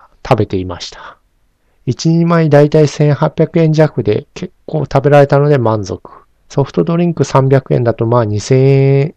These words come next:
ちょっとなので、まあ焼肉として考えると十分でしょうと。ちなみにおまけのステッカーは各店舗三百枚限定アンドパッケージ入り全十種類なのですが、三人で行ったにもかかわらず全員同じ種類でした。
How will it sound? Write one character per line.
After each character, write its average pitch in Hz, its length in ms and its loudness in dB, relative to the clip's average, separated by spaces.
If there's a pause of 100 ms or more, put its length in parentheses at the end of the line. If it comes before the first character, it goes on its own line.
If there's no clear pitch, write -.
(160)
ち - 120 -4
ょ - 20 0
っ - 120 -10
と 131 140 -4
な 117 160 -2
の 110 140 -4
で、 117 280 -4 (400)
ま 139 100 2
あ - 40 4
焼 117 260 0
肉 139 240 -2
と 139 100 -2
し 131 60 -4
て 139 100 -4
考 135 320 0
え 143 80 4
る 139 140 0
と 151 220 -2
十 107 240 -2
分 110 180 -4
で 92 120 -8
し - 120 -14
ょ 107 160 -10
う - 40 -20
と。 - 100 -20 (720)
ち - 160 -4
な 151 100 4
み 160 120 2
に 160 200 0
お 147 100 0
ま 143 160 2
け 165 140 -2
の 165 100 2
ス - 140 -6
テ 165 160 0
ッ 151 120 -6
カ 147 200 4
ー - 20 4
は 143 300 2
各 170 260 -6
店 120 320 0
舗 - 160 -6
三 135 240 -2
百 143 220 0
枚 120 240 2
限 117 280 -4
定 - 480 -2 (140)
ア 131 120 -4
ン 127 100 -4
ド 139 140 -2 (100)
パ - 80 0
ッ 123 120 -2
ケ 151 180 2
ー - 20 0
ジ 147 200 0
入 143 100 0
り 135 40 0
全 131 320 2
十 101 160 -4
種 131 300 -2
類 113 200 -2
な 104 120 -6
の 101 100 -6
で 95 120 -8
す - 120 -12
が、 110 200 -4
三 139 260 -2
人 151 200 0
で 107 100 -2
行 101 100 -8
っ - 20 -20
た 135 120 0
に 123 100 0
も 107 80 -4
か 110 160 -6
か 104 60 -4
わ 113 80 2
ら 104 80 -2
ず 92 260 -14
全 131 220 2
員 127 120 0
同 123 140 2
じ 113 200 -2
種 135 120 2
類 107 100 0
で 92 120 -6
し - 100 -14
た。 - 120 -18